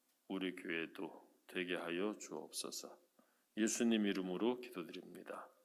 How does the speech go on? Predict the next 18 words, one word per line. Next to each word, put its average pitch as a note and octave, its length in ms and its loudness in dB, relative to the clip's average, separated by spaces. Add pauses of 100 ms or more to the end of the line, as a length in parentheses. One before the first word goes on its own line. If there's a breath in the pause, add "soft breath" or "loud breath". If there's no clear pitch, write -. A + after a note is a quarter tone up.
아멘. D#2+ 320 -4 (1400 loud breath)
하늘에 A#2+ 360 10
계신 A2 360 6
우리 G2 160 2
아버지여, F#2 720 2
이름이 G2+ 320 0
그렇게 - 280 -8
금을 F2+ 280 -4
받으시오며 F2 840 -4 (680 soft breath)
나라의 G#2+ 340 8
마옵시며 G2 560 2
뜻이 - 240 2
하늘에서 A2+ 360 2
이루어진 G2 200 0
것 F#2 100 -10
같이 F#2 320 -4
땅에서도 G#2 540 -2
이루어지이다. F#2+ 880 -2